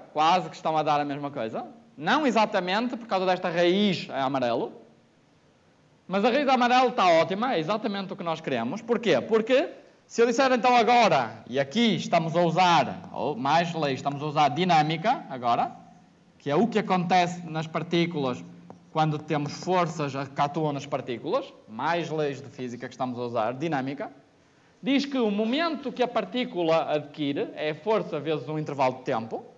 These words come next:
Mas então o que temos? Temos o momento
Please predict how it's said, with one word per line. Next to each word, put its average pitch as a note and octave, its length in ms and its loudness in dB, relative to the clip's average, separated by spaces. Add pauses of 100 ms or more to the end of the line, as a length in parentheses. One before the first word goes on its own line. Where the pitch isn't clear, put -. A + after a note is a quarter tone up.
(1400)
Mas G3 160 -2
então C4+ 240 2
o C#4+ 40 -6
que C#4+ 80 -12
temos? E3+ 300 0
Temos E3 300 -4
o G3+ 80 -8
momento G3+ 800 -2